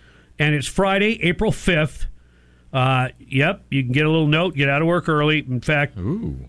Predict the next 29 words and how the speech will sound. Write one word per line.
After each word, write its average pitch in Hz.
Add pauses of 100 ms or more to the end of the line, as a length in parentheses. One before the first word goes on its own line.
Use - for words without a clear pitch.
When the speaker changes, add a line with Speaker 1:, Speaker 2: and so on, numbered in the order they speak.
Speaker 1:
take 180
the 170
boss, 156
and 139
maybe 135
he'll 147
pay 226
for 135
it. 147 (220)
Speaker 2:
Oh. 117
Speaker 1:
And 143
then 147
we 147
all 170
win. 127 (180)
So 139
Friday, 190
April 180
fifth, 185
twelve 160
thirty, 156
Hawkstone 175 (180)
Country 170
Club, 165 (120)
impeccable 180
shape. 147 (440)
That 143
is 131
a 120